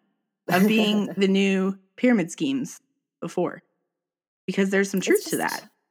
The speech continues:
Speaker 2: it's the dishonesty. It's the, the
Speaker 1: Yeah.
Speaker 2: being, it's the, like, kind of n-,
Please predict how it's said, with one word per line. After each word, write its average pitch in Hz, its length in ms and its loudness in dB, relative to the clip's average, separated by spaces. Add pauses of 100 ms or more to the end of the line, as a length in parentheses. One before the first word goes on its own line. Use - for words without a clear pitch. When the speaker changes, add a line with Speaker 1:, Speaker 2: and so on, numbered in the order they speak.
(100)
Speaker 2:
it's 269 180 -8
the 277 120 -6
dishonesty. 254 920 -6
It's - 200 -14
the, 190 340 -6 (160)
the 196 100 -4
Speaker 1:
Yeah. 233 180 0
Speaker 2:
being, 220 440 -4 (560)
it's 214 220 -4
the, 208 280 -2
like, 196 400 -4 (500)
kind 233 240 -8
of 220 160 -2
n-, 180 160 -10